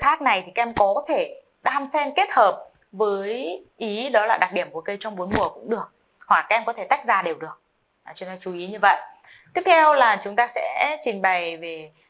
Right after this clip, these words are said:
à, nói về cái cây gắn bó với con người, với bản thân em như thế nào. Đó, với kỷ niệm buồn vui gì.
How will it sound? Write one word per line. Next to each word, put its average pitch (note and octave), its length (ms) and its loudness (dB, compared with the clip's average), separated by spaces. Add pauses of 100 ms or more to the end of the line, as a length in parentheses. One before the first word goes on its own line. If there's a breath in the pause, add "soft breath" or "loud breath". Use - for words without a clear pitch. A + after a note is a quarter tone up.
(100)
à, D#3 380 -2 (500)
nói F3+ 140 -6
về A#3+ 240 2
cái G#3+ 400 -2 (260)
cây C4 240 6
gắn A#3 240 2
bó G#3+ 240 6
với C4 100 2
con C4 280 0
người, G3 300 2
với F3+ 100 -6
bản G#3+ 220 -6
thân A3+ 140 -6
em B3 200 -2
như A#3+ 140 -4
thế G3+ 80 -4
nào. G3+ 440 -2 (580)
Đó, F3+ 280 -8 (380 loud breath)
với B3 420 4
kỷ A3 80 -4
niệm F3 260 -4
buồn F#3 160 -6
vui A#3 200 -6
gì. F#3+ 280 -2